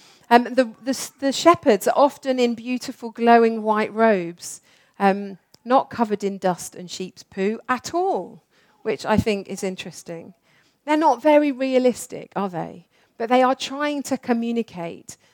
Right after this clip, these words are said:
that peace surrounds Jesus. Jesus was born. It, we call it the incarnation. It's a long theological word, but it means God stepping into humanity, becoming man.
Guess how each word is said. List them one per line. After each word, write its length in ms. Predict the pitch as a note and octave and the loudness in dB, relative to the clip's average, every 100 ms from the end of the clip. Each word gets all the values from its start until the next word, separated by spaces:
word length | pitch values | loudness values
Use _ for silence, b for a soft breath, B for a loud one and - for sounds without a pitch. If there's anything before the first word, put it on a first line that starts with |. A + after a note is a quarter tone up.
| _ - | _ -6
that 180 | G#3 - | -6 -6
peace 580 | - A#3+ A3 - - - _ | -8 -8 -8 -10 -14 -14 _
surrounds 720 | - - G3 G3+ F#3+ F#3 F3+ | -10 -8 -4 -2 -2 -4 -10
Jesus. 800 | - F#3 F#3+ - - - - - _ _ _ _ _ _ _ _ _ _ _ _ _ - | -10 -6 -6 -8 -18 -18 -18 -18 _ _ _ _ _ _ _ _ _ _ _ _ _ -8
Jesus 460 | C4+ C#4 C#4 B3 | -2 0 0 -2
was 180 | C4 A#3+ | -4 -6
born. 520 | G3 F#3+ F3 E3+ F3 b b | -8 -8 -8 -10 -16 b b
It, 140 | G#3 | -4
we 140 | A#3+ B3+ | -2 -4
call 260 | - D4+ | 0 6
it 140 | C4+ A3 | 6 6
the 100 | - | 0
incarnation. 800 | B3 B3 - A3 G#3+ G3 - E3+ | 0 0 -2 0 0 -2 -4 -12
It's 160 | D#3+ - | -10 -6
a 40 | |
long 300 | A3+ B3+ B3 | 0 2 2
theological 640 | - A#3+ A3 G3+ G3+ - F3+ | 0 2 2 0 -6 -12 -6
word, 260 | E3+ E3 - | -2 0 2
but 100 | A3 | 0
it 80 | B3 | 2
means 360 | B3 A#3+ - - | 0 0 -6 -6
God 460 | A3+ C4+ C4+ C#4 b b b b | -6 -2 0 -2 b b b b
stepping 720 | - - - B3+ - C4 A#3+ | -8 -6 -2 -2 0 0 0
into 260 | A3+ - | 0 -2
humanity, 840 | A3 A3 G3+ G3 F#3+ - F3+ F3+ F#3 _ _ | -10 -10 -6 -4 -6 -8 -10 -12 -16 _ _
becoming 580 | A3 - G#3 B3+ B3+ A#3+ | -10 -8 -2 0 0 -2
man. 500 | G3+ F#3 F3+ F3+ | -6 -6 -10 -16